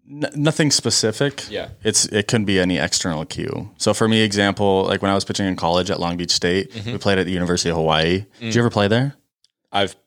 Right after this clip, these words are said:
Speaker 2: I've played baseball in that stadium. I've never played a game, though.
Speaker 1: Okay. So you s-, the stadium is stacked.
Speaker 2: It's so
Speaker 1: Uh,
Speaker 2: t-, it's huge.
Speaker 1: it's huge.
Speaker 2: And they sell out, and
Speaker 1: They
Speaker 2: it's
Speaker 1: sell
Speaker 2: sick.
Speaker 1: out. They have T Vs in the s-, the stands to watch
Speaker 2: Yeah.
Speaker 1: the game that's being played right in front of them. And I was running out there. I was a Friday night guy. I was running out there.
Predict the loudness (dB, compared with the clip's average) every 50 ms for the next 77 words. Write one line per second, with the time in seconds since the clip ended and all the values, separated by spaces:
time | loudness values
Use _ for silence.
0 | _ _ _ _ -2 -2 -2 -2 -2 0 0 0 0 0 -4 -6 -4 -4 -2 -2
1 | -2 -2 -4 -4 -2 -2 -2 -2 -2 -4 -6 -6 -6 -6 -8 -8 -6 -6 -8 -8
2 | -6 -8 -10 -10 -10 -10 -12 -14 -16 -18 _ _ _ _ 0 0 2 2 0 -2
3 | -4 -4 -6 -4 0 0 2 2 2 2 0 0 0 -2 -4 -4 -6 -12 -12 -8
4 | -4 -2 -2 0 0 0 0 0 -2 -2 0 0 0 0 0 0 -4 -4 -6 -6
5 | -6 -6 -6 -4 -4 -4 -2 0 0 -2 -2 -6 -10 -16 -16 _ -10 -8 -6 -6
6 | -6 -6 -6 -10 -6 -2 0 0 0 0 -2 -4 -4 -2 0 0 0 0 0 -2
7 | 0 0 0 -2 -2 -4 -8 -6 -2 0 2 4 4 4 4 4 4 4 4 4
8 | 2 2 0 0 -2 0 0 -2 -2 -2 -2 0 0 0 0 0 -2 -2 -2 -4
9 | -4 -8 -6 -8 -4 -2 -2 0 0 0 0 0 0 -2 -2 -4 -4 -2 0 2
10 | 4 4 4 2 0 -2 -4 -2 -2 -2 -2 -4 -4 -6 -6 -6 -6 -4 -4 -4
11 | -2 -2 -4 -4 -6 -6 -6 -4 -4 -2 -2 -2 -2 -2 -2 -4 -6 -8 -12 -20
12 | -20 _ _ _ -2 0 2 2 2 2 0 0 0 2 2 2 2 2 2 2
13 | 2 2 0 0 0 0 0 0 0 0 -2 -4 -4 -2 0 2 2 2 2 0
14 | 0 0 0 0 0 0 0 0 0 0 0 0 0 -2 -2 -2 -4 -4 -6 -8
15 | -10 -8 -8 -10 -12